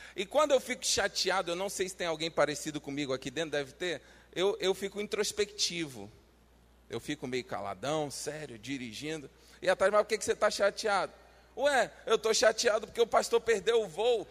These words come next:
eu fiz tudo direitinho, caramba, mas deu errado. Eu tinha que ter marcado pra ele sair quatro horas antes, não é possível."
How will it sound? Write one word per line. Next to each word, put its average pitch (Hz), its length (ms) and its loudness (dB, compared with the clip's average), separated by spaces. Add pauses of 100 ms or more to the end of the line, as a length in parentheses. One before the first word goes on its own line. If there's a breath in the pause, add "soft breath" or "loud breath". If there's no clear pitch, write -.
(140)
eu 233 140 4
fiz 233 280 -2
tudo 240 300 -2
direitinho, 226 840 2 (180)
caramba, 226 480 0
mas 226 220 2
deu 247 260 6
errado. 208 720 4 (140)
Eu 226 140 8
tinha 226 260 2
que 220 160 -4
ter 220 140 2
marcado 220 500 4
pra 214 160 0
ele 214 120 0
sair 214 280 2
quatro 220 520 2
horas 214 420 6
antes, 147 320 -4
não 208 80 0
é - 20 0
possível." 175 640 -8